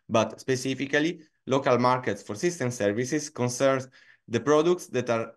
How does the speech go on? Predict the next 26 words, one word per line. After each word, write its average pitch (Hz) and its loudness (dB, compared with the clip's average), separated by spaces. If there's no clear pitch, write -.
um, 101 -4
required 123 2
by 101 0
the 107 -6
distribution 143 -6
system 120 -4
operators 160 0
for, 113 -2
uh, 98 0
non-frequency 147 -2
ancillary 123 -2
services 170 -4
and 120 -4
congestion 104 -4
management. 87 -10
Let's 170 4
now 170 6
discuss 165 4
the 131 6
motivation 135 6
of 110 -2
designing 123 2
harmonized 117 0
markets 127 -2
that 113 -2
coordinate, 120 -4